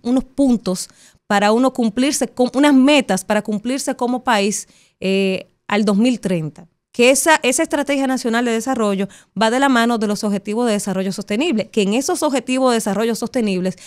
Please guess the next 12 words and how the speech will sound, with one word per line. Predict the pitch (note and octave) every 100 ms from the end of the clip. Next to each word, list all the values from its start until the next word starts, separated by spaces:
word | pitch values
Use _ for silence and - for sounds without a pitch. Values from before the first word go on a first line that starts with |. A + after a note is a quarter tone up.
| - _
se | -
contempla | A#3 A#3+ A3+ C#4+ C4 - E3+ - - _
el | - G#3+ E3+
tema | A3+ A#3+ B3 -
del | F#3+ G3 F3+
cambio | - G#3+ A3 A3 G#3+
climático. | F#3+ E3 D3+ D#3 E3+ - - _ _ _
Y | G#3+
cuando | B3+ B3
yo | B3+ D4+
leía | F#4 D#4+ D#4
estos, | D4 D4+